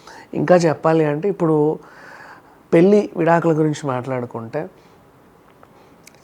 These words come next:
చట్ట ప్రకారంగా ఒకప్పుడు అంటే రాజుల కాలంలోనో, ఇ-, ఇంకెప్పుడు నాగరికత సరిగ్గా లేని టైంలోనో ఒక మనిషి ఎన్ని పెళ్ళిళ్ళైనా చేసుకోవచ్చు. అంటే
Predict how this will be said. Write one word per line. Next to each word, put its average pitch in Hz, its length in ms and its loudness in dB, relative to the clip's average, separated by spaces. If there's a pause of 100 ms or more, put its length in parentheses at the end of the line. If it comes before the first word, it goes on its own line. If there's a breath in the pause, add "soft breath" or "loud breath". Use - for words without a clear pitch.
చట్ట 151 200 0
ప్రకారంగా 143 800 0
ఒకప్పుడు 208 460 6
అంటే 220 340 6
రాజుల 196 360 4
కాలంలోనో, 175 920 0
ఇ-, 165 280 -2
ఇంకెప్పుడు 160 500 0
నాగరికత 160 500 2
సరిగ్గా 151 320 2
లేని 151 260 2
టైంలోనో 139 560 -2 (420 loud breath)
ఒక 175 100 6
మనిషి 202 320 8
ఎన్ని 202 120 8
పెళ్ళిళ్ళైనా 196 440 6
చేసుకోవచ్చు. 165 640 0 (640 loud breath)
అంటే 247 360 6